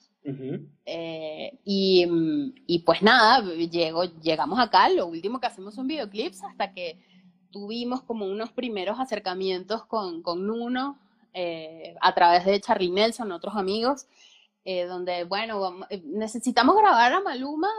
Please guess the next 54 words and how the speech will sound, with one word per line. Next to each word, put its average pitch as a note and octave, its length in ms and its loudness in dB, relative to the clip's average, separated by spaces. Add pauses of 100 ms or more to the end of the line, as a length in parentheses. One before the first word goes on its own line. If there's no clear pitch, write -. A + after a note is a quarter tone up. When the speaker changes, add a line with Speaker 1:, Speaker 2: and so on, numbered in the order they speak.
(200)
Speaker 2:
en A#3 100 -12
un, A#3+ 380 -8
en, G#3 260 -14
o - 40 -20
sea, - 140 -10
tenemos B3 200 -4
que F4 40 -10
hacer F4+ 120 -4
un F#4 60 -2
featuring A4 460 -4
de C4 100 0
Maluma, F#3+ 540 -2 (100)
y A3+ 120 0
esto B3 200 -2
tiene E4+ 200 -2
que E4+ 60 -8
pasar E4 260 -2
en D#4+ 100 -2
un B3+ 100 -6
camerino D#4 420 -4
en F4+ 80 -6
el C4 120 -4
Auditorio G3 400 -4
Nacional. F3 460 -12 (960)
Y C#4+ 120 4
no C4 80 6
hay B3+ 120 4
presupuesto. A#3+ 640 -4
<laughs> - 60 -18 (240)
Bueno, F3 440 0
está G3+ 260 2
bien. G#3+ 200 2
Speaker 1:
Cosa D#3+ 340 4
rara, A#2 320 -8
¿no? - 160 -12
Speaker 2:
<laughs> - 0 -
Sí. - 400 -10 (420)
Yo G3+ 240 6
obviamente B3+ 560 4
llamo C#4+ 220 0
a D#4 60 -4
Mona, E4 520 -4
es F#3+ 160 -12
más, B3 160 -4
no, C4 180 -4
tenía F3+ 220 -8
a F#3+ 40 -8
Mona A3+ 200 -8
enfrente C#4 500 -10
y, D4 320 -16
y F#3+ 40 -20
le F#3 120 -16
digo, F3+ 220 -18
"Mona, G#3+ 500 -4